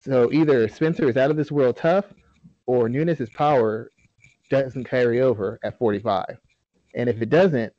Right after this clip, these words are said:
then Megan Anderson has a very, very live chance of winning this fight. Same reason I said Julia Pena would give her tr-, trouble at bantamweight, because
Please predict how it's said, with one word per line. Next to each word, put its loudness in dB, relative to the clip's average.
then -4
Megan -2
Anderson -2
has 2
a 4
very, 2
very 2
live 2
chance -6
of -4
winning -2
this -4
fight. -2
Same 4
reason 6
I 8
said 2
Julia 6
Pena 4
would 4
give 4
her 4
tr-, 0
trouble 0
at 0
bantamweight, 2
because 0